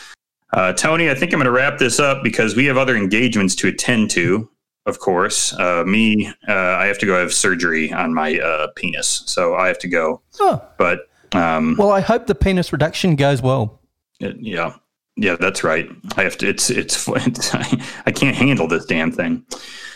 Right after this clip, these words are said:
Speaker 1: Um, so, uh, gang, if you would like to email us, please do that. We'll talk about it on the air, beer engine show at gmail dot com.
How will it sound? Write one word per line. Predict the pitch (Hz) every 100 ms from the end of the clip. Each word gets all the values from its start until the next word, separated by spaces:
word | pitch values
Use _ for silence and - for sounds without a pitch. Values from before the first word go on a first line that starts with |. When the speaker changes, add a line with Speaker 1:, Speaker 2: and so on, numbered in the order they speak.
| -
Speaker 1:
Um, | - 113 110 107 107 - _ _ _ _ _ _ _ _ - - _ _ -
so, | - 135 127
uh, | 120 123 110
gang, | 113 139 139
if | 135 139
you |
would | 135
like | 123 120 -
to | 117 113
email | 117 123 120
us, | 120 120 - -
please | - 123 104
do | 123 135
that. | 135 156
We'll | 110 104
talk | 98 107 117
about | 120 123
it |
on | 117
the | 107 98
air, | 117 120
beer | 104 104
engine | 101 98 95
show | - 120 120
at | 120
gmail | 98 95 90 87
dot | 87
com. | - 139 139 135 147